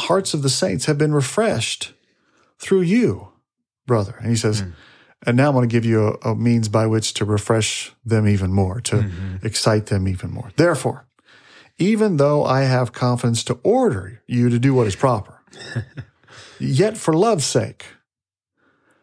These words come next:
Speaker 1: I, I would rather appeal to you, since I am the person of Paul, the aged, and now a prisoner o-, of Christ Jesus. I, I appeal to you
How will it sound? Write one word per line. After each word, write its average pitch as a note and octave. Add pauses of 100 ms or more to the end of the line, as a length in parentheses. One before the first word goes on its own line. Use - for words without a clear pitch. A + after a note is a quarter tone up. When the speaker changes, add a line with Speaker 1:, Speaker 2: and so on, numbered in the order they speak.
(220)
Speaker 1:
I, -
I -
would C#3+
rather C#3
appeal D3
to A#2+
you, F#2+
since B2+
I B2+
am B2+
the B2 (460)
person A#2+
of B2+
Paul, G2
the A2 (100)
aged, A2+ (560)
and E3
now D3
a C3
prisoner C#3+ (920)
o-, B2+
of A#2+
Christ A2
Jesus. G#2+
I, B2+
I C#3
appeal C#3 (280)
to C#3
you C3